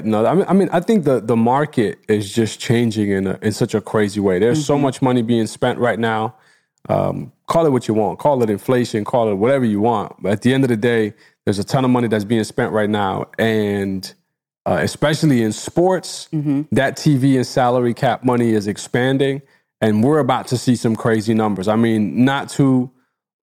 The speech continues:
Speaker 1: uh, what was it, a year, maybe a year, two years ago when Mahomes signed half a billion dollars, I think it was.
Speaker 2: Yeah.
Speaker 1: I mean, and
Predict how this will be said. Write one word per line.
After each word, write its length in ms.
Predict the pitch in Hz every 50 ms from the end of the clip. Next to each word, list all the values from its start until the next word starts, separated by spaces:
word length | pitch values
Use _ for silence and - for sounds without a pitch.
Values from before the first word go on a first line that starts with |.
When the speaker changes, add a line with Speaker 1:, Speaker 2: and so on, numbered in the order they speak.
| _
Speaker 1:
uh, 100 | - 104
what 140 | 110 143 139
was 180 | 127 127 113 107
it, 100 | 104 104
a 40 | 104
year, 300 | 107 120 143 160 175 170
maybe 280 | 151 147 143 143 143
a 40 | 135
year, 140 | 131 131 131
two 240 | - - - 160 156
years 220 | 165 165 160 147
ago 200 | 160 151 165 160
when 160 | 156 139 123
Mahomes 400 | 123 120 117 117 131 131 131 131
signed 400 | - - - 135 127 123 123 113
half 420 | 101 - - 120 127 135 139 - -
a 60 | 127
billion 460 | 113 104 127 127 131 135 139 135 127
dollars, 340 | 117 113 120 123 139 139 135
I 80 | 156 139
think 240 | - - 147 -
it 80 | 151 135
was. 460 | 139 143 143 147 143 151 160 - -
Speaker 2:
Yeah. 240 | 170 156 131 131 127 123 _ _ _ _ _ _ -
Speaker 1:
I 100 | 123 127
mean, 380 | 127 127 123 120 117 113 110 -
and 180 | - 139 151